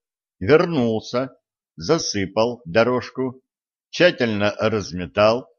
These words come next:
слипшиеся комья, время от времени постукивая по сосне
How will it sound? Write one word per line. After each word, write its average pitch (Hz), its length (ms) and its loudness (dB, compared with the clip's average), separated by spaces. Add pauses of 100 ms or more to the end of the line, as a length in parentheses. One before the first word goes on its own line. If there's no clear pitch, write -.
(120)
слипшиеся 127 760 -2
комья, 123 580 -2 (580)
время 107 420 0
от 90 120 -4
времени 107 400 0
постукивая 104 800 -2
по 98 140 -6
сосне 120 640 -6